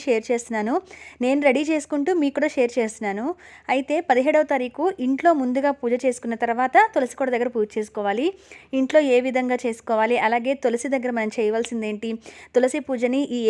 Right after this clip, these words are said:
ఏకాదశి రోజు ఎలా చేసుకోవాలి అనేది ఒక వీడియో అయితే నేను షేర్ చేస్తున్నానండి. ఒకసారి ఎండ్ స్క్రీన్స్‌లో ఇస్తాను,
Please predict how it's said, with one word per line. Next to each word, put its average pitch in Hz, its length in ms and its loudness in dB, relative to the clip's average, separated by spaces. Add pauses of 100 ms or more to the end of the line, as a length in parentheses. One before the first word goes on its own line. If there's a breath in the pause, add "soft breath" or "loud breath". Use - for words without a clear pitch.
ఏకాదశి 247 540 0
రోజు 233 220 -2 (160)
ఎలా 226 200 2
చేసుకోవాలి 226 640 -2
అనేది 214 240 -2
ఒక 269 60 -10 (100)
వీడియో 220 200 0
అయితే 240 160 -6
నేను 226 160 -4
షేర్ 208 220 -2
చేస్తున్నానండి. 208 680 -2 (560 loud breath)
ఒకసారి 254 380 2 (120)
ఎండ్ 233 140 -2
స్క్రీన్స్‌లో 262 380 0
ఇస్తాను, 247 320 -2